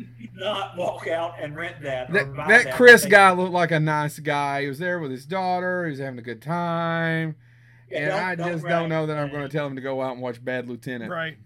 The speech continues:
Speaker 1: No, no, no. That's one of those films that, and I said, I don't own it. I've rented it.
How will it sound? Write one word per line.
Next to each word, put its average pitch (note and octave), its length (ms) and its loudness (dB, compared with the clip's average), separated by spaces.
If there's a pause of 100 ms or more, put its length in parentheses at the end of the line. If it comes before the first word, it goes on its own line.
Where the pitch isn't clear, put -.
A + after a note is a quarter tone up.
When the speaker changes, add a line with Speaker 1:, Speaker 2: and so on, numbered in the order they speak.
Speaker 1:
No, F#3+ 80 -8
no, G3+ 60 -12
no. G3+ 60 -16 (260)
That's G3+ 200 -6
one C#4+ 140 -8
of B3 80 -12
those F3+ 220 -10
films E3 480 -14 (400)
that, C#3+ 260 -6
and D#3 140 -10
I E3 100 -12
said, D3+ 340 -10
I E3 140 -10
don't D4 140 -12 (120)
own C#3+ 200 -14
it. G2+ 80 -20 (280)
I've C#3 200 -8
rented D3+ 320 -12
it. - 120 -20